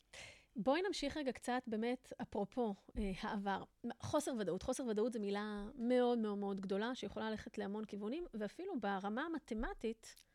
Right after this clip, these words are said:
בעצם על מה היא מדברת חוסר ודאות? על הסתברות.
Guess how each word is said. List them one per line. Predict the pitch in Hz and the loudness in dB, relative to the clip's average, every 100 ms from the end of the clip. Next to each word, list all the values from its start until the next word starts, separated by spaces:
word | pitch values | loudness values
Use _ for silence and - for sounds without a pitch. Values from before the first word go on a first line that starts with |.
| _ _ | _ _
בעצם | 269 - 330 | -4 -2 -2
על | 269 | 0
מה | |
היא | 294 | 0
מדברת | 302 240 196 190 | 0 0 0 -2
חוסר | - 196 208 | -6 -8 -6
ודאות? | 214 196 254 | -4 -4 -2
על | 269 285 - | -4 -4 -8
הסתברות. | 254 330 320 392 - | -6 -4 -2 -4 -6